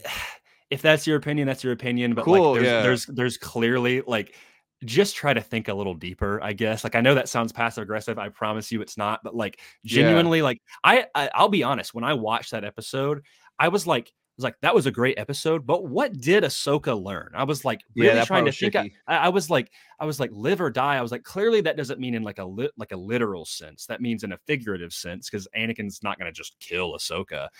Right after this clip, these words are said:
Speaker 2: Yeah.
Speaker 1: Uh, and I'm like, so I'm sitting there, I'm like, "Man." And so I watched it, and then I watched a lot of videos, and I was like,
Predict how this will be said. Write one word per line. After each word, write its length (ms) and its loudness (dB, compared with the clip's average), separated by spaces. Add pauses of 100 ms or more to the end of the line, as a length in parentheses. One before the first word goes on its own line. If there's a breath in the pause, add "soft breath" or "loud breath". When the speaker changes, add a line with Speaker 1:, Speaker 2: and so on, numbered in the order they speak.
(100)
Speaker 2:
Yeah. 260 -2
Speaker 1:
Uh, 360 2
and 80 2
I'm 140 2
like, 240 -2 (400)
so 140 -4
I'm 60 0
sitting 220 4
there, 100 0
I'm 80 0
like, 160 -2
"Man." 260 0
And 140 -8
so 80 0
I 100 0
watched 460 0
it, 140 2
and 100 -8
then 80 -8
I 60 -6
watched 200 -8
a 40 -6
lot 80 -6
of 80 -12
videos, 340 -4
and 80 -6
I 60 -4
was 180 -6
like, 140 -10